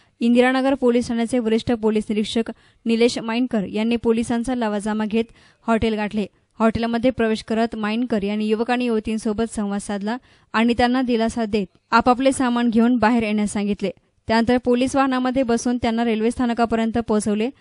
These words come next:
दरम्यान, शहरामधील नामांकित मोठ्या हॉटेलच्या व्यवस्थापनाकडून सुशिक्षित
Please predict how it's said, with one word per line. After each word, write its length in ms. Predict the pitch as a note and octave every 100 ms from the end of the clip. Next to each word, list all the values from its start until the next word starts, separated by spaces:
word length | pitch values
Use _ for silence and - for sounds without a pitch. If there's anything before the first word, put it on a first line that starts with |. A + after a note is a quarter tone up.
| _ _ -
दरम्यान, 380 | G#3 A#3 B3 C4+
शहरामधील 680 | - B3 B3 C4 B3+ C4 B3+
नामांकित 540 | - A3 A3+ B3 C4+ B3+
मोठ्या 360 | A#3 A#3 A#3+ - _ _ _ -
हॉटेलच्या 420 | A3+ A#3 B3 C4
व्यवस्थापनाकडून 800 | A#3 A3+ G#3+ A3 G#3+ A#3 G#3+ F#3 - _ _
सुशिक्षित 460 | - C4+ B3 C#4